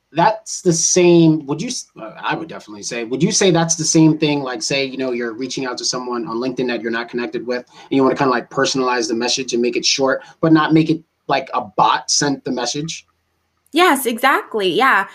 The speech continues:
Speaker 2: You know, you know, those messages on LinkedIn, oftentimes it's like these long messages of so many paragraphs,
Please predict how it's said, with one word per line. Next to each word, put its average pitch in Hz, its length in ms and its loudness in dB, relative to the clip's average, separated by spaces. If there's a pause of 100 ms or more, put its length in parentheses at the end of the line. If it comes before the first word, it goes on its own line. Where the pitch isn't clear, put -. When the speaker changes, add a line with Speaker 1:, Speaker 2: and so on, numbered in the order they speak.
Speaker 2:
You 240 100 -4
know, 254 380 0
you 262 160 -2
know, 294 140 2
those 269 260 0
messages 302 460 -2
on 247 200 0
LinkedIn, 226 500 -2
oftentimes 262 680 0
it's - 140 -10
like 247 180 -4
these 233 200 -4
long 254 680 0
messages 262 520 -2
of 190 100 -6
so 247 320 -4
many 262 320 -2
paragraphs, 196 720 2